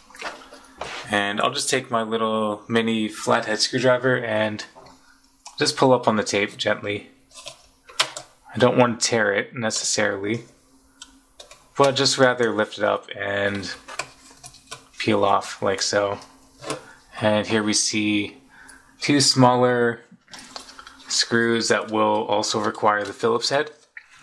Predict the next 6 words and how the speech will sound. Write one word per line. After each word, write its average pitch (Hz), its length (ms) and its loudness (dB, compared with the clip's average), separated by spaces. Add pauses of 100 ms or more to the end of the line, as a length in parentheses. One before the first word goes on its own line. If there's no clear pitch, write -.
(1080)
And 101 420 -2
now, 110 540 -2 (840)
possibly 107 500 2
a 104 40 0
smaller 113 420 -2
size 101 680 -4